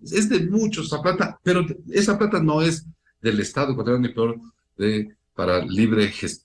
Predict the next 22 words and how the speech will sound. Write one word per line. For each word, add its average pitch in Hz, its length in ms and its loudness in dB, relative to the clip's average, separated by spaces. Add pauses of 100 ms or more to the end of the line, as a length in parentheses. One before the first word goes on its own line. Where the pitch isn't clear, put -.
(100)
gestión, 110 460 2
administración 107 640 2 (280)
del 95 160 0
gobierno 90 260 2
de 85 100 0
turno. 110 400 -2
Entonces, 165 340 -4
Miguel, 131 380 0
lo 127 240 0
peligroso 135 800 -2 (460)
es 160 240 -2
que 160 260 -2
una 185 320 0
candidata 143 420 0
solo 240 580 0
tenga 233 540 -2
este 165 360 0
arresto 175 520 2
de 143 80 0
decirlo. 165 520 0
¿Por 156 200 -4
qué? 226 300 2